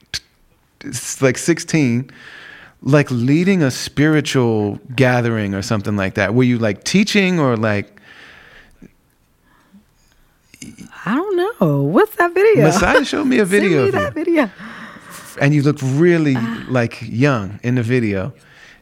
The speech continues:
Speaker 1: And
Speaker 2: What was I doing?
Speaker 1: I felt
Speaker 2: <laughs>
Speaker 1: like you were, I felt like you were doing poetry or speaking, but, like, it was, there was a room full of people, and I know that speaking was
Speaker 2: Mm.
Speaker 1: part of it. And he was saying, like,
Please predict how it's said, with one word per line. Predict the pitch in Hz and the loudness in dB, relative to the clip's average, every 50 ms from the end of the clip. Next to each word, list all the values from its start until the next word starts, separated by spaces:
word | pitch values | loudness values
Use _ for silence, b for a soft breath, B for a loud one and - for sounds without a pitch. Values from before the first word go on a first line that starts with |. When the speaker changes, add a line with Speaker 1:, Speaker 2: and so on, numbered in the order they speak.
| B - | B -2
Speaker 1:
And | 127 127 127 127 120 120 117 113 110 107 104 - | 0 2 2 2 2 0 0 0 -2 -2 -4 0
Speaker 2:
What | - 226 302 | 2 4 4
was | 381 381 359 | 4 4 4
I | 311 302 | 2 2
doing? | 254 302 339 381 311 196 151 143 147 - _ _ _ _ _ _ _ b b b b b b b b b b b b - | 2 0 -2 0 -2 -2 -2 -6 -10 -14 _ _ _ _ _ _ _ b b b b b b b b b b b b 0
Speaker 1:
I | 135 143 | 2 2
felt | 131 - 254 185 196 214 302 | 2 2 2 4 4 4 2
Speaker 2:
<laughs> | 190 175 | 2 0
Speaker 1:
like | 165 - - | 0 0 -2
you | 160 165 156 | -2 0 0
were, | 151 139 127 - - - - - | 0 0 -2 -4 -10 -8 -6 -4
I | 123 | -4
felt | - - 151 165 170 | -2 -2 -2 0 0
like | 180 175 - - | 0 -2 0 0
you | 165 | 0
were | 160 | 0
doing | 143 143 147 135 127 | 2 2 2 0 0
poetry | 120 - 151 156 160 160 - - 160 147 135 | 0 0 0 0 0 0 0 0 2 2 2
or | 113 107 | 2 0
speaking, | - - - - 156 175 170 - 165 160 151 151 147 147 B B B B B B | -2 -4 -2 0 2 2 2 2 0 0 2 0 0 -2 B B B B B B
but, | 117 127 147 143 | 2 2 4 4
like, | 139 135 127 147 | 4 2 2 2
it | 151 | 2
was, | 139 139 127 127 123 | 2 2 2 0 2
there | 139 147 139 | 2 2 2
was | 139 120 135 | 2 0 -2
a | 120 | -2
room | 113 127 151 175 196 | 0 0 0 0 0
full | 190 - 202 196 | 0 0 0 0
of | 180 180 | 0 0
people, | - 160 139 131 - 127 123 135 147 - B B B B B B B B B | 0 0 0 0 0 -2 -2 -2 -4 -8 B B B B B B B B B
and | 143 147 151 | 2 4 4
I | 151 | 4
know | 160 170 180 | 4 2 2
that | 170 165 139 - - | 2 2 0 -2 -6
speaking | - - 175 196 - 202 170 151 | -4 0 0 2 2 2 2 2
was | - 220 214 | 2 2 2
Speaker 2:
Mm. | 196 170 | 2 2
Speaker 1:
part | 156 143 123 | 2 0 0
of | 113 98 | -2 -4
it. | 98 95 - - _ _ _ _ - 165 190 - - b b b b b b b b 110 | -6 -8 -10 -14 _ _ _ _ -6 -4 -4 -4 -6 b b b b b b b b 0
And | 135 139 139 | 0 2 2
he | 151 160 | 2 2
was | 147 147 131 - | 2 2 2 0
saying, | 147 143 143 131 | 0 0 0 0
like, | 127 117 113 107 - - | 0 0 -2 -4 -6 -12